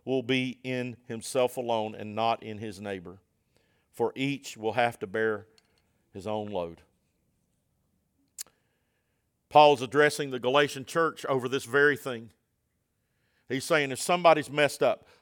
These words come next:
we like the words, we like to cushion words in the church. He says, "If anyone's caught in a transgression,"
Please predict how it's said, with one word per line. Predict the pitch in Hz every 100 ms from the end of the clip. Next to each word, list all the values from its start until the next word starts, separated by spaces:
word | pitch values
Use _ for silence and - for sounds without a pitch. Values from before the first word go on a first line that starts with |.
| _
we | 123 139
like | 143 156 147
the |
words, | 139 147 147 139 -
we | 135
like | 147 151
to | -
cushion | - 175 - 131
words | 123 120 117
in | 120
the | 117
church. | 139 131 131
He | -
says, | - 117
"If | 104
anyone's | 143 143 139 127
caught | - 147 139
in | 127
a |
transgression," | 117 151 143 131 - 143 131 104